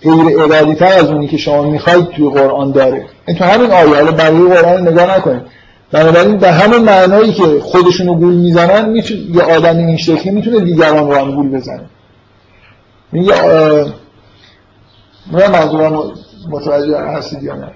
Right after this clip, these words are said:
یعنی، یعنی اون چیزی که شما از بازی خود می‌فهمید که باعث می‌شه که احساس بکنید که اینا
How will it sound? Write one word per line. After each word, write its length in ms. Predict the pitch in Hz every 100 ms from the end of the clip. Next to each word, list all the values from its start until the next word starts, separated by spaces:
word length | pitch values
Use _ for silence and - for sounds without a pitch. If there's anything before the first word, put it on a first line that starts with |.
| _ _ _ _ - -
یعنی، 180 | 151 170
یعنی 220 | 175 180 214
اون 360 | 240 254 - - _ _ _ 147 - - - _ _ _ -
چیزی 340 | - 226 254
که 100 | 240
شما 200 | 208 196
از 220 | 185 160
بازی 340 | 175 160 175 170 -
خود 260 | - 175 170
می‌فهمید 800 | 170 170 165 165 156 180 214 208
که 100 | 175
باعث 400 | 151 160 175 180
می‌شه 220 | 185 190
که 320 | 180 190 185 - - - _
احساس 500 | 165 156 - 190 190
بکنید 300 | 190 202 185
که 60 | 202
اینا 180 | 185